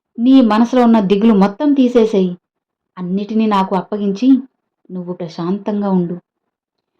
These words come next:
నువ్వు కోరుకునే సంతోషకరమైన వార్తలు నిన్ను చేరుతాయి.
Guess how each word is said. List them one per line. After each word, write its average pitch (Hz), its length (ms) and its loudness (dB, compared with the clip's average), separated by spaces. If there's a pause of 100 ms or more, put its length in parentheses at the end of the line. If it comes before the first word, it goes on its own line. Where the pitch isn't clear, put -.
(340)
నువ్వు 320 240 0
కోరుకునే 311 580 4
సంతోషకరమైన 285 920 4
వార్తలు 220 440 2
నిన్ను 233 220 6
చేరుతాయి. 190 680 0